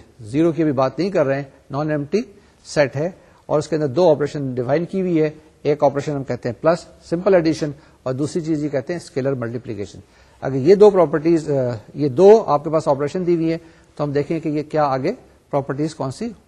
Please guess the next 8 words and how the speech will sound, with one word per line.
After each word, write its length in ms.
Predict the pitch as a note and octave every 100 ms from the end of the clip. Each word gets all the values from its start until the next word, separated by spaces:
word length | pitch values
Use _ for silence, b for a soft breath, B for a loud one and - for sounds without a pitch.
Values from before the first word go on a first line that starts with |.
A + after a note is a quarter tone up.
| _ _
ہولڈ 160 | C#3+ A#2+
کرتی 260 | A#2+ - G#2+
ہیں۔ 140 | F2 _ _ _ _ _ _ _ b b b b b b b b b b -
If 60 | F3+
the 100 | F3+ -
following 460 | F3+ F#3+ A#3 F#3+ F3
axioms 420 | B2 F3 F#3+
are 80 | F3+